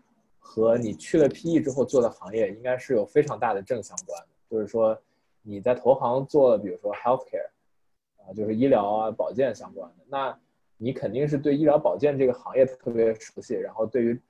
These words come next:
怎么去从金融上对这些行业公司进行建模，然后怎么去对这些公司进行估值，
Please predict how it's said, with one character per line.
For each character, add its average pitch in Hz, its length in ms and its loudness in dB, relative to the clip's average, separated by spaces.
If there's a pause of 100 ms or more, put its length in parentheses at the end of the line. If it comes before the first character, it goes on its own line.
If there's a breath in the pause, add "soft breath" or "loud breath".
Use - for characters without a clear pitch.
(220)
怎 107 120 -4
么 104 140 -10
去 127 440 2
从 110 260 -10
金 143 160 0
融 113 180 0
上 123 200 -4
对 123 180 0
这 123 160 0
些 127 100 -2
行 107 260 -10
业 120 140 2
公 120 200 -6
司 127 140 -4
进 123 120 -8
行 123 140 -10
建 131 280 -2
模， 95 320 -6
然 107 100 -10
后 113 160 -8
怎 107 140 -16
么 95 120 -20
去 120 360 0 (300)
对 131 100 0
这 120 100 0
些 127 60 6
公 131 180 0
司 131 60 -2
进 131 140 -4
行 123 140 -4
估 147 200 4
值， 101 320 -4